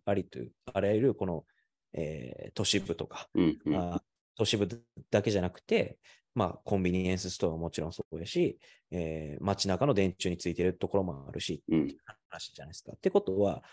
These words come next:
Speaker 1: で、カメラも結局、こう、フェイスにリコグニションっていう、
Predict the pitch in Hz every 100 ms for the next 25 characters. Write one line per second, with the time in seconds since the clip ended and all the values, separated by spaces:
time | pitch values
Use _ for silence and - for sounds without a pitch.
0 | - _ 131 127 226 233 131 113 113 -
1 | 98 120 - _ - 110 104 104 - -
2 | 139 123 131 131 127 - 104 107 - 117
3 | 117 120 113 101 87 - 82